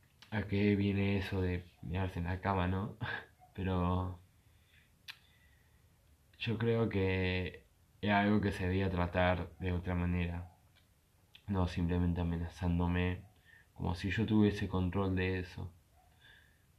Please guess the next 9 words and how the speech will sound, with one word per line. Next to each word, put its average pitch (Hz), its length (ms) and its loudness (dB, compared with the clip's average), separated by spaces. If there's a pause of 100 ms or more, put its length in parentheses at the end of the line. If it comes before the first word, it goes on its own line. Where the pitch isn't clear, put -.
(1600)
No 104 200 0
era 95 300 0
como 95 340 -4
que 85 560 -6
yo 101 420 -2
en 90 580 -4 (340)
pleno 101 480 2
sueño 98 760 -2
profundo, 104 800 0